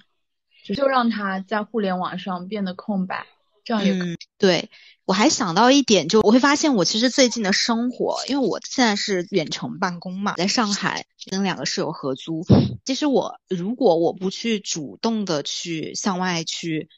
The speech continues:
Speaker 2: 社交，去参加活动的话，我的整个人的一个生活轨迹是蛮吓人的。就在家里，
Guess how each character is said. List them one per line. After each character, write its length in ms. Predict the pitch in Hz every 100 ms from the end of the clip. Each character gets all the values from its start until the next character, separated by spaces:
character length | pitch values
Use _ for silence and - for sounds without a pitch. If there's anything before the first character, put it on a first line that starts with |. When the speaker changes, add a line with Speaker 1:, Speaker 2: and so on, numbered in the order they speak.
| _
Speaker 2:
社 260 | - 247 190
交， 380 | 190 180 180 - -
去 160 | -
参 240 | 190 185 185
加 160 | 180
活 180 | 180 135
动 160 | 240 233
的 100 | 147
话， 100 | 214
我 260 | 151 104
的 280 | 127 165 151 -
整 220 | - 135
个 140 | 180
人 160 | 202 156
的 100 | 175
一 80 | 160
个 100 | 190
生 220 | - 226
活 140 | 214
轨 140 | 208 135
迹 120 | 180
是 140 | -
蛮 240 | 185 143 160
吓 240 | 226 180
人 160 | 139 -
的。 160 | - _ _ _
就 80 | -
在 60 | 180
家 260 | 185 175
里， 240 | 180 160